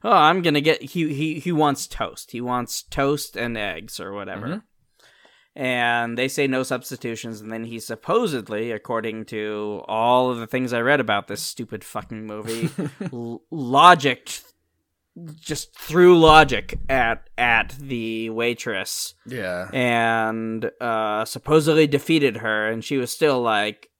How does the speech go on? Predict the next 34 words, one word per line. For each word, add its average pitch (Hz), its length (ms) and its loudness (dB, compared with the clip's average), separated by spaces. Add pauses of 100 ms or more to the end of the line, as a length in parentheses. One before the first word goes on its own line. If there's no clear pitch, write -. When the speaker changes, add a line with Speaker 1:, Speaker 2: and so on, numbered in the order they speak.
(300)
Speaker 1:
intransigent. 117 880 0
And 120 240 -8
then 117 280 -8
he 113 640 -8
has 113 200 -6
a 110 60 -8
tantrum 107 480 -8
and 98 180 -12
throws 101 680 -10 (440)
all 117 160 0
of 110 100 -4
the 120 80 -8
glasses 107 420 -4
on 101 140 -6
the 110 60 -14
table, 104 480 -8
sweeps - 600 -6
the 143 140 -6
table 110 680 -6
Speaker 2:
Yeah. 87 320 -12
Speaker 1:
full - 380 -12
of 113 100 -10
glasses 107 460 -8
onto 104 240 -10
the 98 80 -10
floor, 98 520 -6
and 104 160 -6
everybody 113 420 -6
praises 101 520 -8
him 95 280 -10
for - 120 -12
this. - 240 -16
Speaker 2:
So 185 300 0
the, 190 200 4